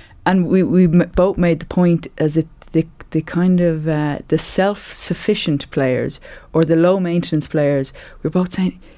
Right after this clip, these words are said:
they're actually easy to forget, because you realise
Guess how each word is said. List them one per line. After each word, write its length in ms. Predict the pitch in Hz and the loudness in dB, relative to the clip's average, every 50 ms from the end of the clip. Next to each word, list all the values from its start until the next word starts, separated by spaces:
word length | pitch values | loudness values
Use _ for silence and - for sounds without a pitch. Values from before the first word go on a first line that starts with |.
| - _ - - - | -20 _ -14 -4 -2
they're 200 | 240 247 269 269 | 0 0 2 0
actually 340 | 254 - - - 190 180 - | -2 -4 -4 -2 -2 -2 0
easy 360 | 185 180 180 180 165 170 165 165 | 0 0 2 2 0 -2 -4 -4
to 140 | - - 151 | -4 -6 -6
forget, 580 | - - 147 156 180 175 170 - - - - - _ - - | -4 -4 -2 -2 -2 -4 -4 -8 -14 -16 -16 -18 _ -12 -4
because 260 | - 185 - 190 170 | -4 -2 0 0 -2
you 60 | 180 180 | 2 2
realise 540 | 202 196 190 185 180 170 160 160 160 - | 2 2 4 2 2 0 0 -2 -4 -10